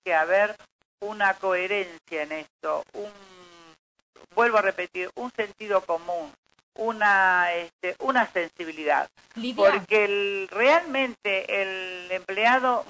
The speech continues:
Speaker 1: municipal se merece ese, ese reconocimiento, porque yo lo considero al empleado municipal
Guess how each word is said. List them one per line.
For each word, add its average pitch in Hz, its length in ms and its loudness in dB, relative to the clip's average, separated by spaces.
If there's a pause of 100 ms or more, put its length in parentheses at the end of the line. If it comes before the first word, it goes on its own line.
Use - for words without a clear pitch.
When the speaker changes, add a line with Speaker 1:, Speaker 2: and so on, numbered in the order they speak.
(100)
Speaker 1:
municipal 196 760 0 (440)
se 196 120 2
merece 185 680 2
ese, 156 360 -2
ese 175 220 0
reconocimiento, 143 1200 -8
porque 196 240 -10
yo 294 400 4 (140)
lo 202 180 0
considero 202 540 -2
al 180 100 2
empleado 214 400 0
municipal 208 640 -2